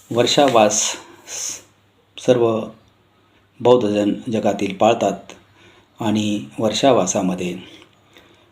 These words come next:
पाऊस असल्यामुळं भिक्खू चारिका करत नाहीत, फिरत नाहीत, एकाच ठिकाणी बुद्धविहारात राहतात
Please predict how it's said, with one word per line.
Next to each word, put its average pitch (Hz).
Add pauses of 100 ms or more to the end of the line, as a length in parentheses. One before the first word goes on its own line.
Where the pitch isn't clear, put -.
(260)
पाऊस 139
असल्यामुळं 101 (1000)
भिक्खू 107 (220)
चारिका 127
करत 101
नाहीत, 95 (220)
फिरत 131
नाहीत, 92 (520)
एकाच 123
ठिकाणी 107
बुद्धविहारात 98
राहतात 101